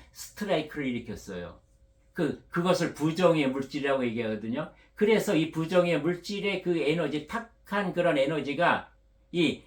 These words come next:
깨끗한 우리들에게 침투를 해서 얼룩져서 우리가 탁해졌거든요. 그것이 원인이었어요, 여러분. 불균형, 균등하지 못한 것,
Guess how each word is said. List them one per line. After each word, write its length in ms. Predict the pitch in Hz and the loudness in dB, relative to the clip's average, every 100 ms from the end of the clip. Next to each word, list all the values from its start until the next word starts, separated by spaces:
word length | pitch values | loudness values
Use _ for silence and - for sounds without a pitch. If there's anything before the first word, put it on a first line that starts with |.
| _ | _
깨끗한 880 | - 233 - 220 202 - 190 185 - - _ | -4 -4 -2 -4 -4 -2 0 0 -2 -12 _
우리들에게 880 | 131 160 190 185 170 165 165 151 175 | -6 -2 0 0 0 2 0 0 -2
침투를 520 | - 202 190 185 180 | -2 -6 -6 -4 -2
해서 240 | 160 156 - | -2 0 0
얼룩져서 880 | - 165 160 - 151 135 165 - - _ | 2 2 0 -2 -4 0 0 0 -4 _
우리가 400 | 135 151 151 151 | -6 -2 0 -2
탁해졌거든요. 1120 | - - 190 170 147 127 117 107 113 110 90 - - _ - - _ _ - - - _ _ - - - _ - - - | -4 -12 -8 -6 -4 -6 -4 -4 -4 -6 -8 -12 -20 _ -20 -20 _ _ -20 -20 -20 _ _ -20 -20 -20 _ -20 -16 4
그것이 720 | 214 226 202 214 196 214 190 | 6 6 8 8 8 4 4
원인이었어요, 760 | 131 156 160 139 113 127 113 | 6 6 4 2 0 -2 -2
여러분. 420 | 98 92 98 87 - - _ _ _ _ _ _ _ _ _ _ _ _ _ - | -2 -6 -10 -12 -18 -20 _ _ _ _ _ _ _ _ _ _ _ _ _ -8
불균형, 1080 | 160 196 220 190 202 208 196 202 202 - - _ _ _ _ _ _ _ _ _ _ _ _ _ _ _ _ _ _ _ _ _ _ _ _ _ _ _ _ _ _ - | 2 6 6 4 2 2 2 4 4 4 -2 _ _ _ _ _ _ _ _ _ _ _ _ _ _ _ _ _ _ _ _ _ _ _ _ _ _ _ _ _ _ 2
균등하지 720 | 180 208 196 202 185 180 185 | 6 8 6 6 6 6 4
못한 440 | 175 170 180 175 | 0 2 2 4
것, 340 | 175 185 - | 8 8 8